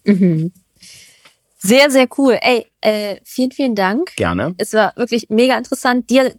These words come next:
Speaker 1: kann man mit Sicherheit auch schreiben, wenn man
Speaker 2: Ja,
Speaker 1: in
Speaker 2: total.
Speaker 1: Aachen ist
Speaker 2: Ja, ja,
Speaker 1: und,
Speaker 2: gerne, gerne, gerne.
Speaker 1: ähm,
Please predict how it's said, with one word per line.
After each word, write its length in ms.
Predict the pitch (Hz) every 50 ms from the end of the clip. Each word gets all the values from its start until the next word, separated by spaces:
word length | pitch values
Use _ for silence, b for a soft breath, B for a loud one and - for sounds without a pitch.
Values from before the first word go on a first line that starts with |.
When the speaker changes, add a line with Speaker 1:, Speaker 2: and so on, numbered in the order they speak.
| _ _
Speaker 1:
kann 160 | - - 233 240
man 100 | 240 226
mit 120 | 220 -
Sicherheit 400 | - 247 - 240 226 226 - -
auch 100 | 220 240
schreiben, 440 | - - - 233 233 247 247 247 240
wenn 100 | 220 220
man 100 | 220 220
Speaker 2:
Ja, 120 | 196 226 240
Speaker 1:
in 40 |
Speaker 2:
total. 200 | 214 - 190 -
Speaker 1:
Aachen 140 | - - - -
ist 260 | - 247 247 - -
Speaker 2:
Ja, 140 | 90 90 92
ja, 140 | 101 -
Speaker 1:
und, 100 | - -
Speaker 2:
gerne, 260 | - 67 69 78 69 -
gerne, 220 | 60 65 76 -
gerne. 100 | _ _ -
Speaker 1:
ähm, 560 | 214 208 202 202 202 196 196 196 202 208 202